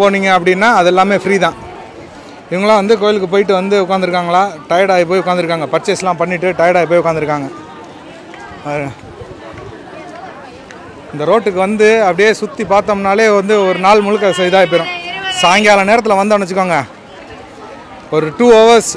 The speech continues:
இந்த நாலு ரோ-, இதையும் சுத்துறதுக்கு ஒரு ரெண்டு மணி நேரம் ஆகும். ஆ, பாத்தீங்களா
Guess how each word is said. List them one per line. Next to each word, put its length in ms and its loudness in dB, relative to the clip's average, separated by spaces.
இந்த 120 -2
நாலு 500 4
ரோ-, 180 6
இதையும் 540 4
சுத்துறதுக்கு 480 4
ஒரு 80 4
ரெண்டு 200 2
மணி 120 0
நேரம் 140 6
ஆகும். 220 0
ஆ, 100 -4
பாத்தீங்களா 380 4